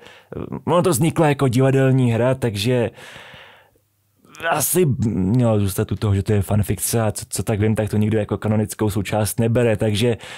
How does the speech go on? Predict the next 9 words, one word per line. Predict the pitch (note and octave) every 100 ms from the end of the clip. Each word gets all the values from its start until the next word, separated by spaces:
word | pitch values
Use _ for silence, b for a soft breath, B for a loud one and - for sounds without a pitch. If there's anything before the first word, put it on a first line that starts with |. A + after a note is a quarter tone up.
| B
víte, | - A#2+
já, | F#3 D#3 D3 C#3
já | D3
si | C#3 D#3
myslím, | C#3 D3
že | C#3+
f-, | D3 - - - - - B1+
že | A2+ C3+
komunita, | C#3 D3 D#3+ D3 B2 F#2+